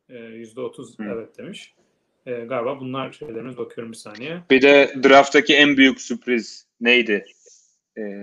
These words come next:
Speaker 2: sorusuna. E, on ikiden San Antonio'nun Primo'yu seçmesi. E, yüzde elli ile birinci olmuş. Sonra Thunder'ın Giddey'i seçmesi. Sonra da, e, Magic'in, pardon, Raptors'ın Barnes'ı, e,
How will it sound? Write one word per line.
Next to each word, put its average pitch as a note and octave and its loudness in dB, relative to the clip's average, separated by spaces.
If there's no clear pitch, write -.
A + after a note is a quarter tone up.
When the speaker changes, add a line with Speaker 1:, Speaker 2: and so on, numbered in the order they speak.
Speaker 2:
sorusuna. B2 -6
E, A#2 -2
on C3 2
ikiden C3+ 2
San B2 0
Antonio'nun A#2 2
Primo'yu A#2 -2
seçmesi. G2+ -12
E, A#2+ -16
yüzde G#2+ -6
elli G2 -8
ile G2 -10
birinci G#2+ -6
olmuş. C3 -4
Sonra A#2 6
Thunder'ın G#2+ 0
Giddey'i B2+ 0
seçmesi. C3 -6
Sonra G#2 -2
da, B2+ 4
e, G2 -4
Magic'in, A#2 0
pardon, G#2 2
Raptors'ın A#2 0
Barnes'ı, G#2 -2
e, G#2 -20